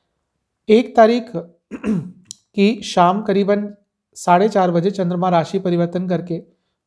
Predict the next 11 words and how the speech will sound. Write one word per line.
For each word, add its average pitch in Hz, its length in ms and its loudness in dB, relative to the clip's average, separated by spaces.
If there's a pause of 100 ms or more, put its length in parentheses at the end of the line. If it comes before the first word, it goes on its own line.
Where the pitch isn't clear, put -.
(160)
कुंभ 226 220 4
में 220 160 2
आ 190 120 4
जाएंगे 180 280 -2
आपके 180 380 0 (560)
लग्न 170 320 -4
से 190 140 -2
चौथे 175 380 -2
घर 151 140 -2
में, 151 160 -10 (800)
और 185 180 4